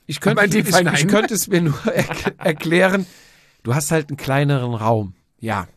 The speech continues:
Speaker 1: Aber ansonsten kommt da ja auch nur heiße Luft.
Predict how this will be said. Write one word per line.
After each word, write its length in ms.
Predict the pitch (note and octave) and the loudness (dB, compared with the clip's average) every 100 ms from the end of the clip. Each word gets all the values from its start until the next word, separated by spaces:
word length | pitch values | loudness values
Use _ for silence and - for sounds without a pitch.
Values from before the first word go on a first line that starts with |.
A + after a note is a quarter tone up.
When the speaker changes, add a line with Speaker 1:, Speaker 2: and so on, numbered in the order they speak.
| _ _ _ _ _ _ - - _ | _ _ _ _ _ _ -20 -20 _
Speaker 1:
Aber 200 | C#3 C#3 | 0 0
ansonsten 500 | C3+ C3+ F#3+ - C3+ | 2 2 0 -2 -4
kommt 240 | - F3 F3+ | -2 0 2
da 60 | |
ja 180 | D3 C#3+ | 2 0
auch 180 | D#3 D3 | -2 0
nur 260 | D3 C#3+ D3+ | 0 0 -2
heiße 260 | D#3 D3 C3 | -6 -6 -8
Luft. 300 | D#3+ - | -8 -10